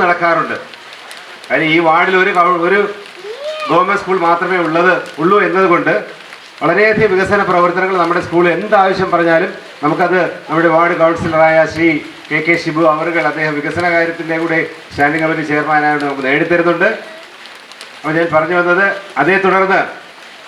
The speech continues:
പ്രീ പ്രൈമറിയിലെ വിദ്യാർത്ഥി വിദ്യാർത്ഥിനികൾക്കായി, കൊച്ചു കുഞ്ഞുങ്ങൾക്കായിട്ട് അവരുടെ ബഹുമുഖ പ്രതിഭകൾ വളർത്തിയെടുക്കുന്നതിലേക്കുള്ള ആ ഉദ്ദേശശുദ്ധിയോടുകൂടി ഇവിടെ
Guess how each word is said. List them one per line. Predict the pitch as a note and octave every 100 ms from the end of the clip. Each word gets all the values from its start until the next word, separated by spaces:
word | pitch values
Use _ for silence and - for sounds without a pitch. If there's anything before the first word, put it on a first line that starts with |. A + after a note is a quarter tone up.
| -
പ്രീ | D#3+ -
പ്രൈമറിയിലെ | F#3 F3+ F#3 F#3 E3+
വിദ്യാർത്ഥി | E3 F3 F3 F3
വിദ്യാർത്ഥിനികൾക്കായി, | D3+ E3 E3+ E3+ F3 E3 D#3+ D#3 E3
കൊച്ചു | E3 D3+
കുഞ്ഞുങ്ങൾക്കായിട്ട് | D#3+ E3+ F#3 F3+ F3 F3 E3 - - - - - - - - - - - - -
അവരുടെ | D3+ F3 G3 E3+ - - D#3
ബഹുമുഖ | E3 G#3 G#3 G#3 G#3+ - - -
പ്രതിഭകൾ | E3 F#3 G3+ G3 E3+
വളർത്തിയെടുക്കുന്നതിലേക്കുള്ള | E3+ F3 F#3 F3 F3+ E3+ F3 E3+ E3 E3 F3+ F#3+ - - - - - - - D3
ആ | F3 D#3+ D3+
ഉദ്ദേശശുദ്ധിയോടുകൂടി | D3 F#3+ F#3 F3+ D#3+ D3+ F#3+ F#3 D#3+ D#3+ G3 - - - - - - - D3+
ഇവിടെ | F#3